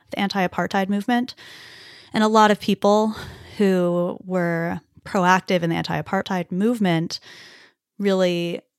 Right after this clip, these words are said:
say that some of its success is due to the divestment movement. And, and I, I started diving into that more and, and trying to figure out how did divesting end up having an impact on apartheid.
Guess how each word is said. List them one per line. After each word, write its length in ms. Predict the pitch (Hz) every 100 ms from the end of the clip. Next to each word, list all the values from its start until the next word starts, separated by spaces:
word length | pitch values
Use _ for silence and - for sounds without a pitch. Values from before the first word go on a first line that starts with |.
| _ -
say 460 | - 220 202 196
that 320 | 190 190 180
some 380 | - - 226 214
of 120 | 208
its 160 | 185 -
success 840 | - 180 - - 214 190 175 -
is 240 | - 170 -
due 260 | 196 185
to 640 | 185 - 269 220 170 165 180
the 400 | 190 170 165 -
divestment 600 | 175 170 175 269 - -
movement. 520 | - - - 50 - - - - - - _
And, 760 | - 196 185 180 175 175 170 - _ _ _ _ _ - -
and 220 | 220 214
I, 100 | 214 -
I 80 |
started 360 | 220 - 226 208
diving 300 | 208 190 180
into 160 | 175 175
that 180 | 160
more 400 | - 180 170 - -
and, 280 | 180 165 -
and 140 | 180
trying 180 | 185 170
to 40 |
figure 140 | 170 165
out 200 | - -
how 220 | - 202
did 200 | 185 165 _
divesting 720 | 196 170 156 156 - - -
end 180 | - 175
up 120 | 165
having 220 | - 160 151
an 40 |
impact 480 | 143 151 - - -
on 120 | 185
apartheid. 600 | 165 - 156 - 82 220